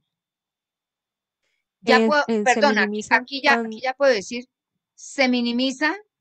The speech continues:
Speaker 1: cuando Q es igual a cero. En este caso, pues, cogí uno, un ejercicio cualquiera, no debería ser cero, debería ser ocho, veinte, treinta. ¿Sí me hago entender?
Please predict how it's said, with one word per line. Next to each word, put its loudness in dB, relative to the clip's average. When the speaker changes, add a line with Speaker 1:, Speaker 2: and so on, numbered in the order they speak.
Speaker 1:
cuando -4
Q -6
es -10
igual -2
a -2
cero. -8
En -10
este -4
caso, 0
pues, -10
cogí -8
uno, -10
un -12
ejercicio -10
cualquiera, -10
no -14
debería -12
ser -16
cero, -8
debería -14
ser -16
ocho, -14
veinte, -16
treinta. -14
¿Sí -12
me -6
hago -8
entender? -10